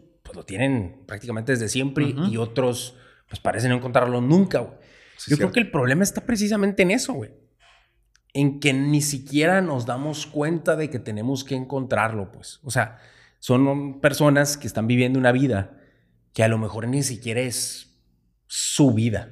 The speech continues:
Speaker 1: O sea, son
Speaker 2: Mm.
Speaker 1: personas que están viviendo una vida y se las está llevando, el, como dicen, el río, ¿no? O sea, el, el, el, el ritmo de su vida lo está dictando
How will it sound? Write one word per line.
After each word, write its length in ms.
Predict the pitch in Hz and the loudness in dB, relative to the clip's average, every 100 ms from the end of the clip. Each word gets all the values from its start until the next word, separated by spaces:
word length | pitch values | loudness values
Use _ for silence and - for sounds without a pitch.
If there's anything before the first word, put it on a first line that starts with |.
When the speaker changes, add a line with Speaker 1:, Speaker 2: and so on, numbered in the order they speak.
| - _ | -20 _
Speaker 1:
O 20 | |
sea, 120 | - 110 | -10 -4
son 200 | 135 135 | -2 2
Speaker 2:
Mm. 20 | |
Speaker 1:
personas 480 | 156 147 185 156 - | 2 4 6 6 4
que 80 | 127 | -2
están 240 | - 127 | -2 0
viviendo 420 | 143 139 139 143 | 2 2 2 0
una 160 | 143 135 | 2 4
vida 460 | 180 160 107 104 - _ _ _ _ _ - | 4 2 -2 -6 -18 _ _ _ _ _ -8
y 80 | 117 | 0
se 140 | 131 | 2
las 180 | 120 117 | 2 0
está 240 | 107 117 | -4 -2
llevando, 600 | 123 139 139 143 151 151 | 0 0 0 0 0 2
el, 180 | 127 107 | 0 -2
como 200 | - 110 | -6 -6
dicen, 200 | 110 147 | -4 -2
el 140 | 120 101 | -2 -2
río, 280 | 120 135 123 | 2 2 2
¿no? 180 | 151 | -2
O 60 | 131 | -4
sea, 120 | 110 | -4
el, 100 | 113 | -4
el, 220 | 117 110 113 | -4 -4 -2
el, 320 | 139 123 113 135 | 0 0 -2 -4
el 120 | 123 | 4
ritmo 320 | 139 180 214 | 8 10 10
de 40 | |
su 120 | 165 160 | 10 8
vida 180 | 233 | 8
lo 80 | 156 | 8
está 200 | 135 139 | 6 0
dictando 640 | 151 151 147 151 160 160 | -2 0 -2 0 -2 -4